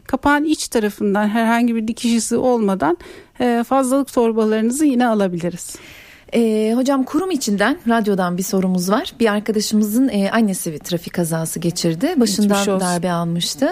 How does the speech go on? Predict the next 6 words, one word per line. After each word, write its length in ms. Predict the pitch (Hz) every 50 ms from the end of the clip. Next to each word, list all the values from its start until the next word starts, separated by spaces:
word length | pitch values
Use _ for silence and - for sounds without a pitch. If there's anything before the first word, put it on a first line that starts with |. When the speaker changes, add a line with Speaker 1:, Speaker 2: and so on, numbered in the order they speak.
| 403 392
Speaker 2:
Ee, 480 | 202 185 180 175 175 170 165 165 160 - -
iyileşiyor, 640 | 185 185 185 190 185 175 - - 165 160 190 254
gayet 420 | 269 220 180 175 170 160 170 170
iyi 280 | - - 175 170 165 165
şimdilerde 680 | - - - 165 156 151 156 160 156 156 160 175 330
ama, 240 | 392 370 269 269 349